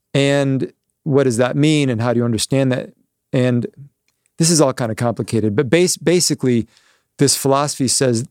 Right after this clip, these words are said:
things do exist and they don't exist. They do exist and they don't exist depending how you look at them. So there's a certain element of that, like you said earlier, destabilizes you. This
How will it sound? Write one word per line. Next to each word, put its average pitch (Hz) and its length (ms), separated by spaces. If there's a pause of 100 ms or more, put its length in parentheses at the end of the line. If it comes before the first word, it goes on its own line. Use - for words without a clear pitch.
things 160 320
do 156 360
exist 110 640 (320)
and 147 160
they 156 120
don't 127 360
exist. - 640 (720)
They 143 140
do 135 260
exist 156 400
and 151 180
they 135 80
don't 131 240
exist 117 460
depending 110 440
how 104 120
you 110 160
look 139 240
at - 100
them. 110 260 (840)
So 147 580
there's 143 220
a 135 60
certain 185 340
element 147 580
of 117 320
that, 123 380
like 120 240
you 147 80
said 127 240
earlier, 117 280
destabilizes 107 1120
you. - 220
This - 380